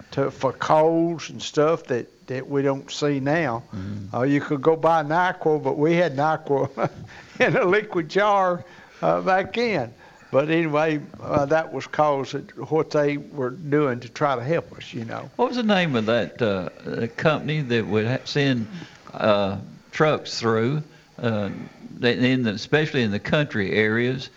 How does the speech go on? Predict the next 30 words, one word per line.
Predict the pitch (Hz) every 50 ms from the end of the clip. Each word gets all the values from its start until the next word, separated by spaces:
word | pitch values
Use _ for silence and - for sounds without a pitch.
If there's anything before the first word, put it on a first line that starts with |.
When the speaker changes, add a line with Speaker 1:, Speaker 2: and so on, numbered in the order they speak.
| - - _ -
Speaker 2:
and | 113 120 120 117
that's | 123 135 151 151 -
where | 139 143 139 131 110
everybody | 87 123 139 135 131 131 117 127 131 131 127 123 120
would | 110 107 104 101 98
buy | 117 123 123 127 123 113 107 95 69 -
all | - 117 123 135 135
the | 117 110
things | 107 - 135 131 127 123 110
they | 113 117 113
needed, | 107 104 113 123 151 160 113 90 82 73
pretty | - 104 92 87 87
much, | 87 90 92 87 73 - - - - -
except, | - 104 98 - - - 120 104 87 - - - - -
except | 127 127 - - - - - 160 147 131 -
for | - 107
groceries. | 90 92 110 113 117 113 104 - 92 90 98 101
We're, | 113 120 120 131 -
we're | 127 120 123
talking | 120 120 135 120 110 107 - 107
about | 101 95 98 98 95 - - - - - - - - 104
general | 98 120 123 123 117 107 101 95
things | 98 98 113 107 104 95 90
around | 101 151 160 98 - -
Speaker 1:
Well, | -
Speaker 2:
the | -
Speaker 1:
there's, | - - 139 123 - 135
Speaker 2:
house. |
Speaker 1:
uh, | 135 127 117 104 104 101 98 120
Stanley. | - - - - 185 185 202 202 196 196 185 175 170 180 190 175